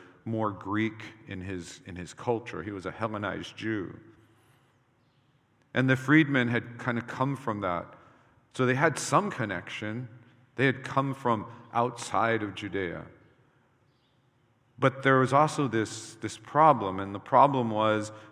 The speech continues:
that, that they believed that Stephen was, was going against the traditional Jewish beliefs. And it says they couldn't withstand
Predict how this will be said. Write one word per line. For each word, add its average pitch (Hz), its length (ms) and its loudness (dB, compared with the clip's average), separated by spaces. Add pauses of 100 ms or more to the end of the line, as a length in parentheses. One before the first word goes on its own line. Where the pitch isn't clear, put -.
that, - 720 0
that 98 240 0 (540)
they 113 160 2
believed 104 580 -2
that 82 220 -4
Stephen 95 880 -6 (760)
was, 101 400 -6 (180)
was 98 200 -12
going 104 320 -6
against 98 680 -6 (1080)
the 95 80 -16
traditional 101 600 -6
Jewish 92 580 -6 (120)
beliefs. 92 760 -8 (4000)
And 104 120 -4
it 101 100 -6
says 135 320 2
they 101 100 0
couldn't 127 520 -4
withstand 104 1040 -4